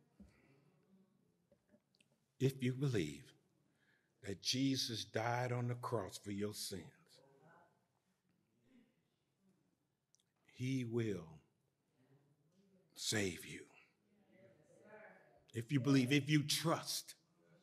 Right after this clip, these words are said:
but what Jesus did on Calvary's cross, he will save you. If you confess with your mouth the Lord Jesus,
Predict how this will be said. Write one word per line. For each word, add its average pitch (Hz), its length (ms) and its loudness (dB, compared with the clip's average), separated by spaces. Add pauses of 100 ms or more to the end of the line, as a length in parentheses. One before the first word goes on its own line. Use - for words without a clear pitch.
(1300)
but 101 60 0
what 104 320 2
Jesus 143 560 0
did 113 480 0
on 104 240 -4
Calvary's 110 600 -10
cross, - 540 -20 (1040)
he 101 200 -2
will 101 180 0
save 92 400 -6
you. 110 80 -2
If 113 60 -6
you 175 80 -2
confess 185 520 6
with 185 200 2
your 160 120 6
mouth 156 360 4
the 135 60 -2
Lord 143 380 4
Jesus, 143 520 0